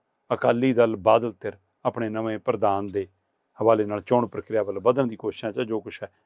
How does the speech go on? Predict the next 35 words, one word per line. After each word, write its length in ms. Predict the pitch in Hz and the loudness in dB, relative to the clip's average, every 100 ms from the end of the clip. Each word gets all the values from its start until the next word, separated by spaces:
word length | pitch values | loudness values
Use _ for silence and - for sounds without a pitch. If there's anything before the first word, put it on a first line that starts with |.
| _ | _
ਤੁਹਾਡੇ 180 | 131 110 | -4 -4
ਸਾਹਮਣੇ 320 | - 117 104 | -4 -8 -8
ਹੈ। 40 | 110 | 0
ਚਲੋ, 260 | 170 151 - _ - - _ _ _ _ _ - - - - - _ _ _ _ | 2 2 -6 _ -20 -20 _ _ _ _ _ -12 -12 -12 -20 -20 _ _ _ _
ਪਰ 80 | 156 | 0
ਆਪਾਂ 220 | 156 170 | 2 4
ਅੱਗੇ 160 | 123 110 | 2 2
ਵਧੀਏ। 320 | 95 - - - _ _ - 104 - _ _ _ _ _ _ _ _ _ _ _ _ _ _ _ _ _ _ | 0 -6 -16 -18 _ _ 0 0 -4 _ _ _ _ _ _ _ _ _ _ _ _ _ _ _ _ _ _
ਪੰਜਾਬ 320 | 156 147 160 180 | 4 6 6 6
ਸਰਕਾਰ 520 | - 151 156 156 160 | 4 4 6 6 4
ਕਹਿੰਦੀ 340 | - 160 170 | 2 2 2
"ਜੀ 160 | 156 156 | 4 6
ਹੁਣ 300 | 135 131 117 - _ _ _ _ _ _ _ _ _ _ _ _ _ _ _ 117 | 6 4 0 -10 _ _ _ _ _ _ _ _ _ _ _ _ _ _ _ -12
ਅਸੀਂ 200 | - 135 | -4 -2
ਦੋ 280 | 101 131 | 4 4
ਸਾਲ 260 | 143 135 135 | 6 4 2
ਪੰਜਾਬ 320 | 143 120 107 | 4 4 4
ਦੇ 120 | 110 | 2
ਲੇਖੇ 280 | 110 101 - | -2 -4 -8
ਲਾਉਣੇ 220 | 101 92 | -10 -10
ਆ", 60 | 87 _ | -16 _
ਕਿਉਂਕਿ 360 | 139 - 135 - _ _ - | -8 0 0 -2 _ _ 2
ਤਿੰਨ 180 | 135 123 | 2 4
ਸਾਲ 220 | 123 131 | 2 2
ਤਾਂ 120 | 143 | 0
ਤੋਰਾ 300 | - 127 131 | 4 6 6
ਫੇਰਾ 220 | 120 131 | 6 2
ਮਾਰੀ 240 | 127 117 120 | 4 2 0
ਰੱਖਿਆ। 280 | 113 117 - _ _ 143 | -6 -10 -14 _ _ 2
ਵੈਸੇ 180 | 135 | 2
ਜਿਮਨੀ 260 | 139 131 139 | 4 4 4
ਚੋਣ 200 | 143 135 | 4 4
ਫੇਰ 200 | 107 151 | 4 6
ਆ 120 | 139 | 4
ਗਈ, 180 | 131 | 2